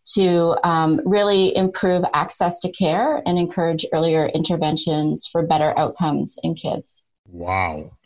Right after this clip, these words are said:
Speaker 2: Wow. That, this, that's,
Speaker 1: <laughs>
Speaker 2: uh, incredible. I, I, and the reason I think about this is I, I think of, um, a little nephew,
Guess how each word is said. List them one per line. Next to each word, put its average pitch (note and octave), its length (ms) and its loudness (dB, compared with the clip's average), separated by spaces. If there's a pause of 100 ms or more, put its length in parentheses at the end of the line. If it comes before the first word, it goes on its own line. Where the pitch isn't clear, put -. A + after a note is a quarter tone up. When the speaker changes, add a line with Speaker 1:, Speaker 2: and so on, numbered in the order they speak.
(100)
Speaker 2:
Wow. G#2+ 280 2
That, G#2 260 2
this, A#2+ 240 2
that's, C#3 460 4
Speaker 1:
<laughs> - 0 -
Speaker 2:
uh, G#2 400 4 (340)
incredible. A2+ 480 4
I, A2 200 4
I, A2+ 180 2 (280)
and B2 140 8
the B2 60 8
reason C#3+ 240 6
I A2 80 6
think B2 240 2
about A2 260 4
this A2+ 220 4
is G#2+ 120 6
I, G#2 100 6 (140)
I G#2+ 180 4
think A2+ 200 0
of, G#2 220 2
um, G2 480 4
a G#2 80 2
little G#2 240 4
nephew, G2 640 4